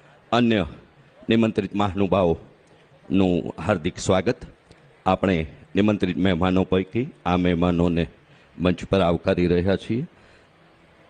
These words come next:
આરતીમાં જેમણે સહભાગી થવાનું છે એ પરિવાર દીઠ બે વ્યક્તિ, પરિવાર દીઠ બે વ્યક્તિ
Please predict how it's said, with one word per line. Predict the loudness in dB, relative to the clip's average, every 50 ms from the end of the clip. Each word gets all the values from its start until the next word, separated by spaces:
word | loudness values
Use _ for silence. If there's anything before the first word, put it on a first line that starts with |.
| _ _ _ _ -20 -20 -20 -20 _ _
આરતીમાં | -2 -2 0 0 0 2 2 2 2
જેમણે | 2 2 2 2 2 0
સહભાગી | 0 0 0 0 2 2 0 0 0 -2 -2
થવાનું | -2 -2 0 0 0 0 0 -2 -2 -4
છે | -6 -12 -16 -18 -20 -20 -20 -20 -20 _ _ _ _ _ 0
એ | 0 2 2 0 -2 -4 -8 -14 -20 _ _ _ 0
પરિવાર | 2 2 4 2 2 2 0
દીઠ | 0 -2 -2 -2 -2 -2 -4
બે | 0 2 2 2 2
વ્યક્તિ, | 2 0 -2 -2 -4 -6 -4 -4 -4 -4 -8 _ _ _ _ _ _ _ _ _ -20 -20 -6 _
પરિવાર | 0 2 2 2 2 0 0
દીઠ | -2 -4 -4 -4 -4 -6
બે | -4 0 2 2 2
વ્યક્તિ | 2 2 -2 -2 -2 -4 -4 -4 -4